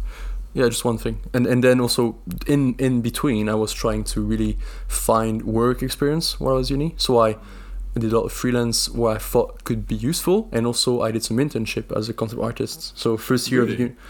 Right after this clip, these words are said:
Speaker 1: yeah, first year of uni, in between first and second year, I found a studio in Switzerland, which was a mobile game,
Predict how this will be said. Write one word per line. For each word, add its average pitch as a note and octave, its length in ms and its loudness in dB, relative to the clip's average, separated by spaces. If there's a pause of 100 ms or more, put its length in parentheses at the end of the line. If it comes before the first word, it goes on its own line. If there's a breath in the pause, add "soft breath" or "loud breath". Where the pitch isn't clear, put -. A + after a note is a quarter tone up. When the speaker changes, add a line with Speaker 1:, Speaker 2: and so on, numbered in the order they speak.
(240 loud breath)
Speaker 1:
yeah, B2 220 6
first C#3 340 2
year C#3 100 4
of A#2+ 100 2
uni, B2 360 2
in A#2+ 100 0
between A#2 380 0
first A2+ 220 0
and G#2+ 60 -4
second C3+ 220 0
year, D#3+ 220 0 (560 loud breath)
I A2+ 140 0
found A2 500 -2
a A2+ 120 -2
studio A2 360 0
in G#2 100 -2
Switzerland, G#2 600 -4
which - 160 -4
was G#2+ 180 0
a G#2 40 -4
mobile G#2 400 0
game, G#2+ 300 -2